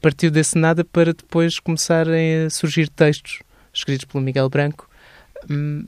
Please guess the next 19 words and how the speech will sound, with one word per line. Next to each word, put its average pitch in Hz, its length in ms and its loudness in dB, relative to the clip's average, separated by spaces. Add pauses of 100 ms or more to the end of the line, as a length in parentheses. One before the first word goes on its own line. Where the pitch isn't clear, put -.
se, - 440 -8
um 143 180 -4
bocadinho 156 300 2
em 143 120 4
torno 143 260 2
dessa 135 220 0
reflexão 139 420 -2
do 131 80 -6
que 131 120 -2
é 127 40 0
que 135 240 -2
é 127 220 -4 (380)
crise, 156 440 -2 (160)
de 120 460 -8 (180)
o 151 60 -12
que - 140 -16
é 139 40 -18
que, - 140 -20
o - 60 -20